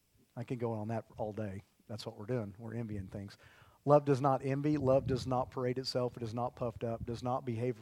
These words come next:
rudely, does not seek its own, is not provoked, thinks no evil, does not rejoice in iniquity, but rejoices in the truth,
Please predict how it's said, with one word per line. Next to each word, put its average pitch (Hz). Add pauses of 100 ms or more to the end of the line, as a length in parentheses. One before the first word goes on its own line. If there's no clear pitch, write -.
rudely, 127
does 117
not 120
seek -
its 123
own, 110 (680)
is 127
not 131 (880)
provoked, 135
thinks -
no 120
evil, 131
does 117
not 127
rejoice 123
in 113
iniquity, 127
but 120
rejoices 123
in 104
the 98
truth, 143